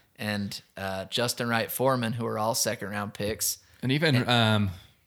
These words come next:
Speaker 2: Rajon Tucker.
Speaker 1: Yeah, Rajon
Speaker 2: Yeah.
Speaker 1: Tucker we got from the G League. Like,
Speaker 2: Mm-hmm.
Speaker 1: we have kind of a lot of those guys right now, and I think we just wanted to add Hughes to the mix and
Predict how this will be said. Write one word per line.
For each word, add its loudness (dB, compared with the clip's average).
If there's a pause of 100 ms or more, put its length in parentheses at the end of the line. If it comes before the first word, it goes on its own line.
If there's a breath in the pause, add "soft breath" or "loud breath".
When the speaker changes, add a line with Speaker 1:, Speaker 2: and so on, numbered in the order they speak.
(540 loud breath)
Speaker 2:
Rajon 2
Tucker. 2
Speaker 1:
Yeah, 10
Rajon 4
Speaker 2:
Yeah. 6
Speaker 1:
Tucker 4
we 0
got 2
from -6
the -6
G -6
League. -4
Like, -2
Speaker 2:
Mm-hmm. 0
Speaker 1:
we 2
have 4 (480 soft breath)
kind 2
of 2
a 0
lot 4
of 0
those 0
guys 0
right 0
now, 0
and -2
I -4
think -8
we -4
just -4
wanted -6
to -4
add -6
Hughes -6
to -10
the -8
mix -4
and -4